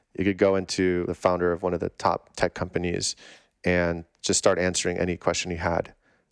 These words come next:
and start telling him, like, "Actually, there's a new business idea that you have. Here's how to do it. Here's what this person wants from you." One C E O just started giving me a list of the names of thirty people. And just instantly, I was like, "This person,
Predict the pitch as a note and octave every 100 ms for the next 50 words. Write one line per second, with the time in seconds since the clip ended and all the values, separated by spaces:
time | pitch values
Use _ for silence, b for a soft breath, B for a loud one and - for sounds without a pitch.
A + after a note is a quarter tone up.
0 | - F#2 F2 G2+ - - F2+ F2 F2 F2
1 | F2 F2+ - F#2 F2+ F#2 F#2+ F#2 F#2+ -
2 | F2+ F2 F2 F#2 F2+ F2+ B B B -
3 | F2+ E2+ - F2 F2 - F2+ - F2 E2+
4 | F#2 F2+ F2+ - B B B - F#2+ F2+
5 | F2 F2+ - F#2 F#2 F2 E2 - F2 E2+
6 | E2+ E2+ G2+ F#2+ G#2+ G2 F#2 F2+ - _
7 | - - F#2+ F#2 F#2 F#2 F2+ F2 F#2+ -
8 | - - _ - F#2 F#2 F2 - F2 E2
9 | F2+ - E2+ D#2+ _ b b b F#2 F#2
10 | F#2+ G2+ G#2+ F2+ F2+ E2+ F2+ E2+ - b
11 | b b - F#2 G2 F2+ - -